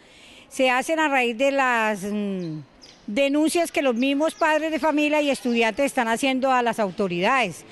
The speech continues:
Nosotros no tenemos nada que ver. La función mía como rectora, eh, si la acción se, se desarrolla dentro de la institución, es garantizar que los estudiantes sean bien tratados.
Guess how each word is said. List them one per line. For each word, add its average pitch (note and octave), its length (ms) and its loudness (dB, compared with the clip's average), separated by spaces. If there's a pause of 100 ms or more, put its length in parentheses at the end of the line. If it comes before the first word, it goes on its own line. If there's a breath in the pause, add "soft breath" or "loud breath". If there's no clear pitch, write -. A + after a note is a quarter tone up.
(240 loud breath)
Nosotros A#3 420 0
no C4+ 100 -2
tenemos C#4 400 0
nada C4+ 220 0
que C#4+ 180 -2
ver. C4+ 300 0 (320 loud breath)
La B3 180 0
función C4+ 460 -2
mía E4+ 220 2
como D4+ 240 0
rectora, D4 920 0
eh, A3+ 420 2
si B3 140 -4
la A3 140 0
acción B3+ 360 -2
se, C4 540 2
se A3 120 -2
desarrolla F#3+ 520 -2
dentro G3 300 -4
de F#3+ 60 -4
la F#3+ 60 -2
institución, G3+ 520 -4 (440 loud breath)
es B3+ 180 0
garantizar D4 600 0
que C#4 140 -2
los B3 100 2
estudiantes A3 560 -2
sean A#3 380 0
bien A#3 260 0
tratados. G3+ 520 -2